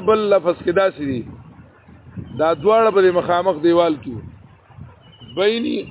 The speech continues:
و بین جدار القبله، زما او د قبلې دیوال ترمنځ. دا جنت دومره وړوکی شو چې په دې معمولي ځای کې ورته وخو. دا دوزخ دومره وړوکی شو چې په دې معمولي دیوال کې ورته وخو. دا د کم شکل دی؟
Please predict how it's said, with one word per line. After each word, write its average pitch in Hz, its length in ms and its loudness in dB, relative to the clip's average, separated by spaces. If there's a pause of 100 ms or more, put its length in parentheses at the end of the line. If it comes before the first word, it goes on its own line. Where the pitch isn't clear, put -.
(140)
و 170 160 0
بین 190 360 0
جدار 175 380 0
القبله، 143 480 -4 (1080)
زما 180 260 2
او 220 80 2
د 196 80 2 (100)
قبلې 196 320 2
دیوال 185 320 4
ترمنځ. 156 320 -4 (140)
دا 165 140 4
جنت 208 240 2
دومره 240 220 6
وړوکی 214 400 4
شو 175 140 0 (560)
چې - 140 -14
په 180 100 4
دې 185 80 8 (440)
معمولي 196 440 2
ځای 202 180 4
کې 185 100 0
ورته 180 200 2
وخو. 147 300 0 (640)
دا 147 100 2
دوزخ 190 440 2
دومره 226 200 2
وړوکی 196 440 2
شو 156 140 -6 (480)
چې - 140 -14
په 180 100 4
دې 190 60 6 (100)
معمولي 202 320 2
دیوال 208 400 6
کې 185 80 0
ورته 160 240 0
وخو. 131 240 -6 (340)
دا 160 100 0
د 175 80 0 (100)
کم 208 240 0
شکل 127 320 -8
دی؟ 107 100 -10